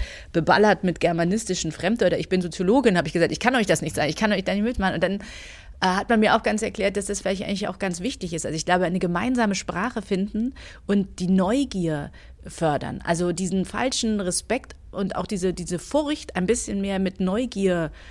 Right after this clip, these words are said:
äh, äh, besetzen. Weil ich, ich liebe Lyrik, ich find's wunderbar.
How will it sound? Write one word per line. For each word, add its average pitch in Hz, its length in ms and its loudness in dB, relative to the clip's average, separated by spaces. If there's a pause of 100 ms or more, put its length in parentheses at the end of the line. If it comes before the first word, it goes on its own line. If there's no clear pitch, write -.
(260)
äh, 165 340 0 (380)
äh, 127 60 -8 (100)
besetzen. 139 540 -2 (380)
Weil 165 180 0
ich, - 160 -6
ich 196 140 -4
liebe 226 300 4
Lyrik, 226 460 0
ich - 140 -4
find's 190 300 0
wunderbar. 233 600 2